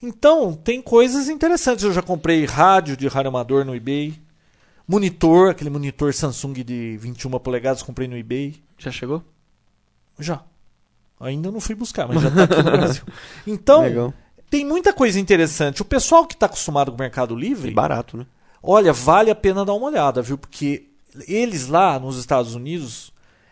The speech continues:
Speaker 1: eles vendem as coisas usadas por preços muito baixos. E tem coisas usadas lá que, puxa,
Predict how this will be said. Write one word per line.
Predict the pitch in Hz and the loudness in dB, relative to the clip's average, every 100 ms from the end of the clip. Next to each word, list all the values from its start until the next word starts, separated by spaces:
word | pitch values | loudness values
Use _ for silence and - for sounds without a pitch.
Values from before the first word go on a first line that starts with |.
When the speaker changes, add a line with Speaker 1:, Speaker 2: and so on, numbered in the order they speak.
| - | -12
Speaker 1:
eles | 175 190 147 | -6 -4 -4
vendem | 180 175 | -4 -2
as | 135 - | -4 -2
coisas | 151 143 | -2 -2
usadas | 127 117 143 151 - | -4 -2 -2 -2 -6
por | 156 | -8
preços | 143 151 160 - 151 | -6 -4 -4 -6 -10
muito | 139 143 151 151 156 | -8 -8 -6 -6 -8
baixos. | 113 110 104 - - _ _ _ _ _ _ | -8 -6 -6 -12 -20 _ _ _ _ _ _
E | 185 190 175 | -12 -12 -4
tem | 226 220 | -4 0
coisas | - 226 208 196 | 6 8 8 2
usadas | 214 151 151 180 170 151 123 | 0 2 4 6 4 0 0
lá | 151 214 220 | 2 4 2
que, | - 196 190 | -6 -10 -10
puxa, | 170 220 302 - 131 113 | -10 -10 -10 -6 -6 -6